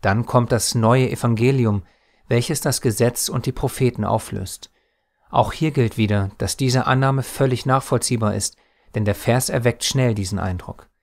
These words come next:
Jedoch muss man nur einen Vers weiterlesen, um zu erkennen, ob das Gesetz seine Gültigkeit verloren hat oder nicht.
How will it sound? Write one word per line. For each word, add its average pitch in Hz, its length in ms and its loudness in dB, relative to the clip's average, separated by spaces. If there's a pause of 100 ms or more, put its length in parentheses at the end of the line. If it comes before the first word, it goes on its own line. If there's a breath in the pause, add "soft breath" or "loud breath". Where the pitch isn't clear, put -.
(520)
Jedoch 113 320 0
muss 135 180 0
man 131 140 2
nur 120 160 2
einen 127 280 2
Vers 131 320 -2
weiterlesen, 107 680 0
um 113 180 -4
zu - 140 -4
erkennen, 120 540 0 (280 soft breath)
ob - 140 -4
das 131 160 0
Gesetz 123 380 2
seine 131 220 4
Gültigkeit 117 520 2
verloren 107 500 0
hat 120 200 -2
oder 117 240 2
nicht. - 400 -2